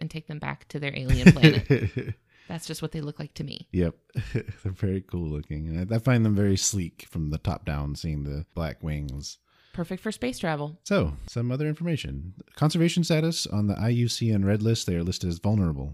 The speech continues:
Speaker 2: First of all, they are threatened by overfishing, and that is both deliberate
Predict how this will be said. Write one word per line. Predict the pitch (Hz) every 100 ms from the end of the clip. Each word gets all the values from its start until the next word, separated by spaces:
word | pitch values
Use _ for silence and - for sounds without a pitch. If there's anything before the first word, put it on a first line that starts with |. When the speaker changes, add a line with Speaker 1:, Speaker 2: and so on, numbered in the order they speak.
| -
Speaker 2:
First | 151 156
of | 127
all, | 101 92 92
they | 92
are | 92
threatened | 92 104 82 85
by | 85
overfishing, | 78 78 78 64 - 95 -
and | 82 80
that | 87
is | 85 80
both | 78 85 78 - -
deliberate | 73 76 95 147 180